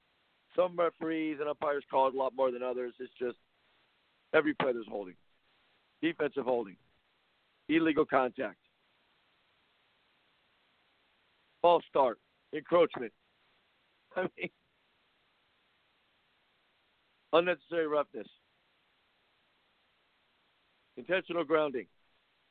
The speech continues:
Try explain that to somebody. Well, it's legal if you run out of the pocket and you throw it near the starting, near, near the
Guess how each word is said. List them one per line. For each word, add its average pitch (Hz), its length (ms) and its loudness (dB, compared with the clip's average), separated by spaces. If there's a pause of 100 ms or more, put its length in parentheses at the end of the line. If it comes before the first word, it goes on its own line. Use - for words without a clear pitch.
(420)
Try 190 120 -2
explain 156 240 -4
that 139 160 -4
to - 100 -20
somebody. 98 320 -8 (1300)
Well, 151 140 6
it's 151 120 -6
legal 196 320 2
if - 80 -6
you 151 140 -2
run 151 240 2
out 147 160 4
of 175 60 -2
the 156 140 0
pocket 131 520 -6
and 123 80 -10
you 120 160 -8
throw 139 160 -2
it 127 80 -4
near 131 80 -8
the 117 120 -10
starting, 120 300 -2 (140)
near, 117 180 -2
near 120 160 2
the 101 180 -4